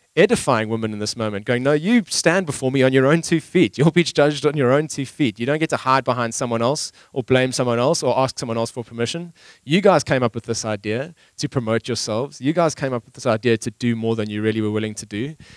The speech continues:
And she had an opportunity separate from him, uh, to be able to repent of that. And she got judged on her own two feet. I think that's really dignifying <laughs> in a kind of morbid way. Um, but it's also challenging because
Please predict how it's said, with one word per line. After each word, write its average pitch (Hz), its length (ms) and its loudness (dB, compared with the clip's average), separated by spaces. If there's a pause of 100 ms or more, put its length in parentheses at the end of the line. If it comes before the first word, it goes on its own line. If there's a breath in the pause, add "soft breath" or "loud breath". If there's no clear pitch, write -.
(120)
And 143 120 -4
she 208 240 4
had 190 120 4
an 156 100 4
opportunity 139 580 0
separate - 440 -2
from 110 220 -6
him, 110 320 -10 (460 soft breath)
uh, 127 400 -2 (120)
to - 220 0
be 151 100 4
able 151 140 6
to 156 140 -4
repent 165 440 0
of 120 120 -10
that. 87 360 -12
And 127 80 -10
she 165 320 2 (140)
got 139 160 4
judged 131 320 0
on 123 120 -2
her 127 140 0
own 120 140 0
two 120 160 -8
feet. 113 220 -4
I 117 40 0
think 180 160 -4
that's 170 160 2
really 160 220 4
dignifying 123 720 0 (200)
<laughs> - 160 -20
in 160 120 2
a 139 60 2
kind 156 220 2
of 135 80 2
morbid 131 360 2
way. 110 340 0 (480 soft breath)
Um, 120 540 -8 (280)
but 147 160 6
it's 143 140 2
also 160 180 2
challenging 113 680 -2
because 139 640 2